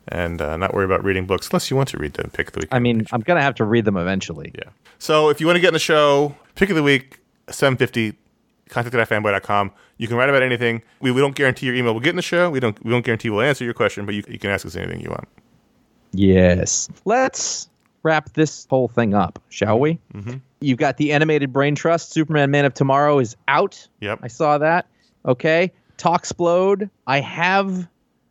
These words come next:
Speaker 2: a guest scheduled for the end of the month. I have to read a new book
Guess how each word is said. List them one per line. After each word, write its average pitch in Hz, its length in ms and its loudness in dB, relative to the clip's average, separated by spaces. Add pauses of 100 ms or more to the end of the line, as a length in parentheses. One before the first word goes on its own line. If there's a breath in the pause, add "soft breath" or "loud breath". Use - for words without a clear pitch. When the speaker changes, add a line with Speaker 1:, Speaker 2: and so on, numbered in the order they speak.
(640)
Speaker 2:
a 123 60 -8
guest 139 640 -2 (680)
scheduled 113 760 0 (160)
for 120 120 -2
the 113 160 -2
end 127 180 2
of 127 100 -4
the 131 80 2
month. 123 280 0
I 117 40 2
have 117 120 0
to 123 80 -6
read 131 320 2
a 123 80 2
new 120 240 2
book 113 380 -2